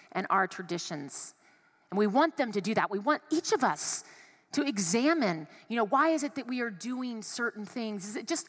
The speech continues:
another putting on of a mask? So I want you to reflect on this today and this week. In what environments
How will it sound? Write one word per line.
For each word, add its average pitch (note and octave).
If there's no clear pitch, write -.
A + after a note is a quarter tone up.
another B3+
putting B3+
on A3
of F3+
a F3+
mask? E3+
So C4+
I C4
want D#4+
you E4
to C#4
reflect A#3
on G#3
this E3+
today D#3+
and F3
this -
week. -
In A3+
what D#4
environments F#3+